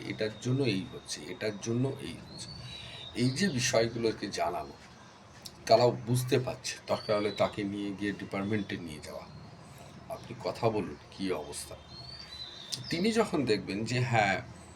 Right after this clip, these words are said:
আমরা যে ফিডব্যাক দিচ্ছি আর উনি যে সিচুয়েশনটা দেখছে, that's the real, so that they trust।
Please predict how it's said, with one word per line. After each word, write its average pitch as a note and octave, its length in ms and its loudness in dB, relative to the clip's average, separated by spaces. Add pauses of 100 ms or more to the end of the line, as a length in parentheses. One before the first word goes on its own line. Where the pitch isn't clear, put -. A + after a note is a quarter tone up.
(360)
আমরা A2+ 280 4
যে A2 120 0
ফিডব্যাক B2+ 560 10
দিচ্ছি F#2 340 -4
আর F#2 100 2
উনি G2+ 200 -2
যে G2 100 -4
সিচুয়েশনটা B2 760 2
দেখছে, - 300 -10
that's - 300 -10
the - 680 -6
real, E2 200 0 (720)
so A#2 120 2
that A#2+ 320 2
they F#2 220 -6
trust। - 320 -8